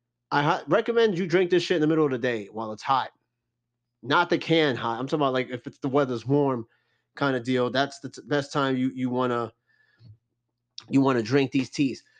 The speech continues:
But, you know, again, I, I'm a big fan. In fact, I wanna go get an Arizona right now. I swear to God, I think I might start my day off tomorrow with an Arizona.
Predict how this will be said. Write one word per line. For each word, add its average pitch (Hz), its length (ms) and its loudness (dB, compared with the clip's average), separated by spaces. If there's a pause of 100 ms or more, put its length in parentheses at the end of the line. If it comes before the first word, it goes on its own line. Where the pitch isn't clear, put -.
(160)
But, 170 180 -2
you 190 80 -4
know, 190 220 0
again, 175 600 0
I, 147 140 -6 (100)
I'm 165 320 -2
a 151 40 0
big 143 200 2
fan. 143 200 2
In 131 80 -4
fact, 170 200 2
I 156 60 0
wanna 160 200 2
go 139 140 2
get 131 140 2
an 127 80 0
Arizona 131 400 0
right 123 180 0
now. 131 140 0
I 117 60 -4
swear 127 180 -4
to 120 80 -4
God, 175 420 4 (380)
I 139 80 -2
think 165 160 4
I - 40 6
might 156 180 4
start 170 180 2
my 156 140 4
day 160 160 6
off 156 340 2
tomorrow 151 380 2
with 165 240 2
an 135 80 2
Arizona. 107 480 -6